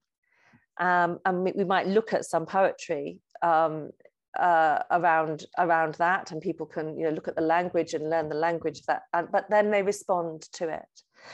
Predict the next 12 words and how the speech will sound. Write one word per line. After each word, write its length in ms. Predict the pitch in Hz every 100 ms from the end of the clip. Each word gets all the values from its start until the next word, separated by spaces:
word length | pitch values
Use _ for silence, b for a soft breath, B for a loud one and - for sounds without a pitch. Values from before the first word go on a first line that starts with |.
| B B
And 100 | 202
of 80 | 196
course, 300 | 233 220 220
you, 200 | 226 -
you've 240 | 202 202
got 180 | 214 -
people 300 | 214 202 190
from 240 | 180 185 -
all 220 | 220 202
around 300 | 175 170 165
the 60 | 160
world 440 | 151 156 156 175